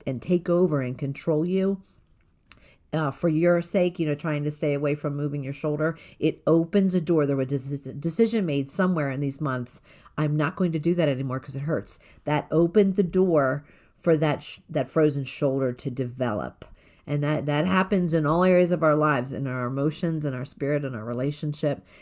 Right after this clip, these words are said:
in our mind. It opens doors in our mind that get us locked, you know, frozen in our thinking. Uh, but it's subtle. It, it creeps up on you.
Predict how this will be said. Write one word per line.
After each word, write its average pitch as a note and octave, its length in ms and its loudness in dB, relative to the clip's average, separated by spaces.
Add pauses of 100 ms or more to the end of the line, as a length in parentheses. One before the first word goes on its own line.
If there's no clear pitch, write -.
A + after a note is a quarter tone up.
(100)
in D#3+ 140 -2
our D3 160 2
mind. D3+ 760 0
It D#3 140 -6
opens D3 400 -2
doors C#3+ 300 -2
in C3 100 -4
our A#2 160 -6
mind C#3 540 -2
that D3 180 -4
get C#3+ 140 -2
us A#2+ 200 -6
locked, C3+ 680 0 (480)
you D#3+ 160 0
know, D3 120 2
frozen E3+ 580 2
in D#3+ 100 0
our C3+ 180 -2
thinking. F#3+ 600 -2 (520)
Uh, C#3+ 100 -4
but D3+ 200 2
it's G#3 180 4
subtle. C4+ 380 4
It, D3 160 2
it D3+ 120 -6
creeps - 360 0
up C4+ 180 0
on D3 220 2
you. A#2+ 160 -4